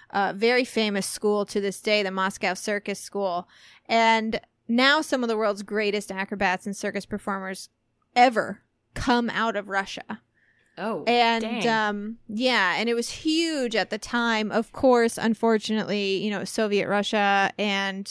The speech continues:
Speaker 1: it basically turned into, like, a big propaganda machine 'cause, like,
Speaker 2: Mm-hmm.
Speaker 1: Lenin started it, so it was, like, a government-run thing. It was kind of a
Speaker 2: Yeah.
Speaker 1: nightmare. But now, still to this day, people go to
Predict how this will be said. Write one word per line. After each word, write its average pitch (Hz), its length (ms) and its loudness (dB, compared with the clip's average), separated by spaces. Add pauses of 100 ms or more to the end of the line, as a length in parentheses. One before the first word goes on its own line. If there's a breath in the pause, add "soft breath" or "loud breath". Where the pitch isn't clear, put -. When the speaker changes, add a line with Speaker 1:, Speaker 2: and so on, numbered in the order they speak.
(140)
Speaker 1:
it 214 140 2
basically 202 400 -2
turned 202 240 -2
into, 196 220 -2
like, 190 160 -2
a 190 40 -6
big 190 200 -4
propaganda 185 560 -4
machine 220 420 -2
'cause, 202 220 -6
like, 185 280 -6
Speaker 2:
Mm-hmm. 160 400 -10
Speaker 1:
Lenin 214 360 0
started 190 460 -2
it, 214 200 -2
so 202 120 -8
it - 40 -4
was, 180 100 -8
like, 190 140 -6
a 190 60 -10
government-run 196 680 -6
thing. 220 320 -4
It 196 120 -4
was 196 140 -6
kind 208 200 -2
of 185 60 -4
a - 20 -2
Speaker 2:
Yeah. 185 40 -2
Speaker 1:
nightmare. 190 360 -4
But - 160 -6
now, 294 340 2
still 262 320 0
to 247 140 -2
this 214 220 0
day, 240 460 -2
people 220 240 -8
go 202 480 -2
to 190 580 -6